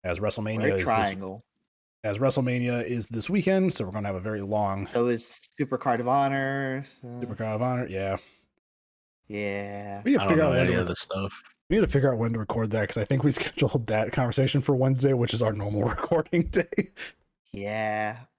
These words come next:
Speaker 1: I
Speaker 2: Hey, I'm down to just do a whole thing of recording on
Speaker 1: My
Speaker 2: Wednesday.
Speaker 1: week is very busy. I have a session zero, and then I have to run a campaign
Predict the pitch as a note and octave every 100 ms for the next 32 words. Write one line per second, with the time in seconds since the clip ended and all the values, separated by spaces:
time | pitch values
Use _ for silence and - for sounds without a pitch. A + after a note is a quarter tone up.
0 | _ - D3+ D3+ F#3 G3+ F3 F3+ C#3 C3+
1 | D3 C3 D3+ C#3 C#3 C#3 G2+ - A#2 F#2+
2 | F#2+ C#3 F3+ F3+ F3 F3 C3+ C3+ B2 A#2
3 | A2 G#2 G#2 G#2+ A#2+ B2 - D#3 - C#3
4 | C3 C#3 C3+ C3+ B2 B2 A#2 C3 B2 A#2+
5 | A#2+ B2+ A#2 - A#2 A2+ A2+